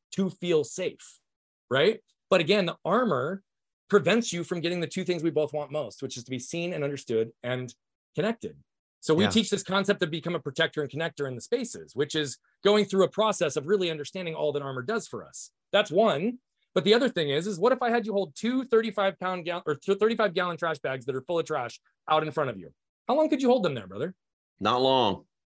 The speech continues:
Speaker 1: Not long. And you're gonna feel
Speaker 2: Not
Speaker 1: it in your
Speaker 2: long.
Speaker 1: shoulders pretty quick, right?
Speaker 2: Yeah.
Speaker 1: Which just goes to show that the longer you carry the trash from your past, the heavier it gets, the stinkier it gets, and the more it incrementally crushes you.
Speaker 2: Mm-hmm.
Speaker 1: There's the third thing armor does, though, but it makes sense. There's two kinds of people in this world,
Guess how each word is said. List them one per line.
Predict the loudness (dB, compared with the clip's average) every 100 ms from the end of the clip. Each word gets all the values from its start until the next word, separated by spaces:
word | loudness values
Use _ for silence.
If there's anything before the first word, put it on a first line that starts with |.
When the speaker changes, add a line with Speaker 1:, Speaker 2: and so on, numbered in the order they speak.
| _
Speaker 1:
Not | -4 0
long. | 2 2 0
And | 0
you're | 2
gonna | 2
feel | 4
Speaker 2:
Not | 6
Speaker 1:
it |
in | 6
your |
Speaker 2:
long. | 6
Speaker 1:
shoulders | 6 4
pretty | 2 -2
quick, | -2 -2 -2
right? | -2 -4 _ _
Speaker 2:
Yeah. | 0 2 2
Speaker 1:
Which | 0
just | 0 2
goes | 2
to | 2
show | 4 2
that | 2
the | -2
longer | 0 0 0 -2
you | -2
carry | -2 2 4 4
the | 0
trash | -4 -2 -2
from | -4 -10
your | -6
past, | 0 0 0 -4 _ _
the | -4
heavier | 0 2 4 6
it | 6
gets, | 4 2 -2 -18 _ -8
the | -8
stinkier | -2 0 0 2 2
it | 2
gets, | 2 2 0
and | -6 -6
the |
more | 0 2 4
it |
incrementally | 2 -2 -6 -6 -10
crushes | -6 -6 -4 -10 -12
you. | _ _ _ _ _ -8
Speaker 2:
Mm-hmm. | 0
Speaker 1:
There's | 2 2
the |
third | 0 0 0 2
thing | 4 4
armor | 4 4 4
does, | 4 2
though, | -2 -8
but | -6
it | -2
makes | -2 -4
sense. | -2 -2 -2 -8 -18 -20 _ _ -8
There's | -8
two | -4 0 0
kinds | 0 -4
of | -4
people | -4 -2
in | -4
this | -2
world, | -2 -4